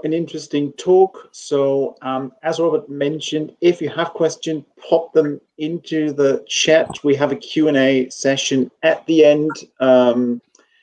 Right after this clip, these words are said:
but for now, uh, let's continue with our second talk of the day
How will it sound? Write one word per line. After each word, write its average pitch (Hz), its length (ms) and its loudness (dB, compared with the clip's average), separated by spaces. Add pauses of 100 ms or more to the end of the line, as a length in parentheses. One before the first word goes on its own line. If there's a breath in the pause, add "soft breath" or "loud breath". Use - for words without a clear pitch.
(520 soft breath)
but 147 360 2
for 151 80 0
now, 185 560 2
uh, 156 400 0
let's - 500 -4 (140)
continue 156 480 -10
with 131 340 -6 (300)
our 120 340 0
second 185 500 -4
talk - 300 -4
of 139 140 0 (120)
the - 220 -14
day 208 420 4